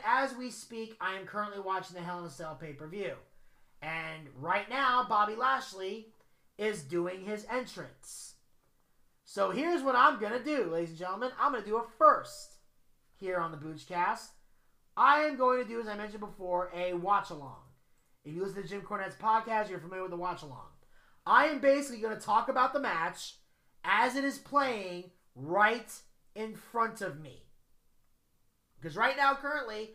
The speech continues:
they are locking the cell. And Bobby Lashley and Drew McIntyre are pacing back and forth, staring at each other, while the referee tries to maintain order. Now, the key thing you gotta know about this match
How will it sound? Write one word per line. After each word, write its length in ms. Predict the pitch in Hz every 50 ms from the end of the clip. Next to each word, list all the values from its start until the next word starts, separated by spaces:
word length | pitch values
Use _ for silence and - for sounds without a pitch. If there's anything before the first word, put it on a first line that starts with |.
| - - - _ _ -
they 180 | 190 233 247 247
are 260 | 226 220 226 233 226
locking 440 | 208 202 202 208 208 - 226 220 226
the 80 | 220
cell. 540 | 214 - 277 262 226 - - - - - _ _ _ _ _ _ _ _ _ _ _ _ _ _ _ -
And 140 | 151 156 147
Bobby 260 | 180 190 202 202 208
Lashley 320 | 202 202 202 196 - 202 196
and 80 | 175
Drew 100 | 196 202
McIntyre 600 | 208 208 208 202 202 185 - 175 156 160 180 185
are 160 | 165 165 - -
pacing 380 | - 196 196 196 - 202 196 190
back 240 | 185 185 180 175 185
and 120 | 175 170
forth, 360 | - - 147 143 143 156 170 - _ _ _ _ _ _ _
staring 480 | - - - - 220 220 214 214 202
at 140 | 185 170 156
each 140 | 151 131 127
other, 360 | 151 143 135 139 156 170 - _ _ _ _
while 220 | 139 156 175 180 175
the 100 | 180 180
referee 760 | 202 214 220 214 220 202 185 170 160 156 160 170 175 175 - _ _ _ _
tries 480 | - - 202 185 180 185 185 185 180 -
to 100 | - 190
maintain 760 | 190 185 180 180 180 175 - - 175 160 151 151 151 156 160 - -
order. 460 | 196 202 202 185 170 - - - _ _ _ _ _ _ _ _ _ _ _ _ _ _ _
Now, 160 | - 175 -
the 80 | 180 185
key 300 | - - 302 339 359 349
thing 200 | - 302 294 285
you 60 | 269
gotta 260 | 254 240 226 226 220
know 120 | 214 208 202
about 280 | 202 190 175 180 -
this 220 | - 165 147 131 160
match 460 | 165 - - - - - - -